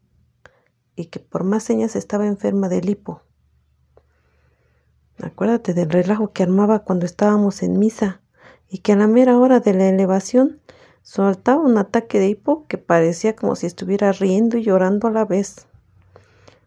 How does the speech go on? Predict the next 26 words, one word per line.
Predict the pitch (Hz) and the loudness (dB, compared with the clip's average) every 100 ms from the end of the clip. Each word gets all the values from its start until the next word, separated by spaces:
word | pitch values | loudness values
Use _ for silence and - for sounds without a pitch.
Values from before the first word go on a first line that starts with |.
| _ - | _ -14
hasta | - - 151 | -12 -8 -6
que | 151 | -4
la | 165 | -4
sacaban | 170 170 226 214 | -4 0 2 2
afuera | 175 - 220 220 | 0 0 2 2
y | |
le | 175 170 | 2 0
daban | 202 196 175 | 0 0 -2
tantita | 160 - - - | -6 -8 -8 -2
agua | 190 175 160 | -2 -2 -6
con | 156 | -6
azúcar, | 156 - - - 170 - _ _ _ _ _ _ - | -6 -6 -10 -8 -12 -12 _ _ _ _ _ _ -10
y | 160 | -8
entonces | 147 147 147 156 | -6 -8 -10 -12
se | 147 | -12
calmaba. | - 143 147 180 185 - _ _ _ _ _ _ _ _ _ _ _ _ _ _ _ _ _ _ _ _ - _ | -10 -8 -6 -6 -8 -12 _ _ _ _ _ _ _ _ _ _ _ _ _ _ _ _ _ _ _ _ -20 _
Esa | 208 208 240 | -6 -2 -2
acabó | 208 - 165 185 | -2 -4 -4 -2
casándose | 196 185 190 185 180 165 | -2 0 -2 -2 -4 -8
con | - 165 | -4 -4
Lucio | 170 185 - | -4 -6 -6
Chico, | 196 - 220 - - _ _ _ _ _ _ _ _ _ _ | -6 -6 -8 -10 -14 _ _ _ _ _ _ _ _ _ _
dueño | - 175 175 170 | -2 0 0 0
de | 165 | 0
la | 160 | -2
mezcalera, | 160 160 - 165 185 175 | -4 -6 -4 0 0 -2